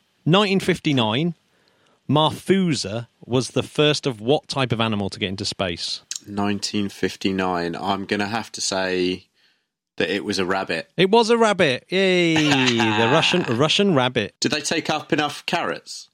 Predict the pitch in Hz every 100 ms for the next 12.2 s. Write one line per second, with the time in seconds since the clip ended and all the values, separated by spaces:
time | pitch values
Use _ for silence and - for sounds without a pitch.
0 | - - - 190 170 170 139 170 135 170
1 | - - 85 101 113 - 151 151 117 -
2 | 160 143 151 151 - 151 147 139 135 -
3 | 101 73 95 98 95 90 - - _ _
4 | _ _ - 151 175 190 151 170 160 165
5 | - 147 156 165 98 139 180 156 _ _
6 | _ _ 131 139 139 143 143 131 120 147
7 | 139 127 - 123 131 113 180 139 147 135
8 | 123 - - 143 139 - - 135 107 139
9 | - - - 127 - - 147 139 131 127
10 | 131 101 - - - - _ _ _ _
11 | _ _ - 123 120 117 117 113 117 113
12 | 95